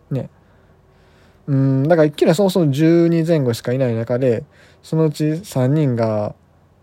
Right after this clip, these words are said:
レギュラー、しかも、まあ、ファリーガーやったら指名打者とかも入ってきますから、なってくるんで、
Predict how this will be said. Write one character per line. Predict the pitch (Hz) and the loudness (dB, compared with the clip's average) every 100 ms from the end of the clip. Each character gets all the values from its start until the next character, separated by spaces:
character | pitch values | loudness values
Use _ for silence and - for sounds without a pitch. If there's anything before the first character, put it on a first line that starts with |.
| _ _ _ _ _ _ - - - | _ _ _ _ _ _ -20 -20 -4
レ | 127 127 | -2 2
ギ | |
ュ | 127 | 2
ラ | 120 | 2
ー、 | |
し | - | 2
か | 175 | 0
も、 | 127 | 0
ま | 123 | -2
あ、 | 117 | 0
フ | |
ァ | 185 | 2
リ | |
ー | 170 | 2
ガ | |
ー | |
や | 120 | 2
っ | |
た | 117 | 0
ら | 110 - | -6 -8
指 | - 127 | -6 -2
名 | 143 | 0
打 | 196 | 0
者 | |
と | - | -2
か | 113 | -10
も | |
入 | 107 | -10
っ | |
て | - | -10
き | 117 | -10
ま | 117 | -10
す | - | -10
か | - | -12
ら、 | - _ _ - | -12 _ _ -14
な | 117 | -12
っ | |
て | - 120 | -6 -6
く | |
る | 113 | -4
ん | 104 | -6
で、 | 113 - | -8 -10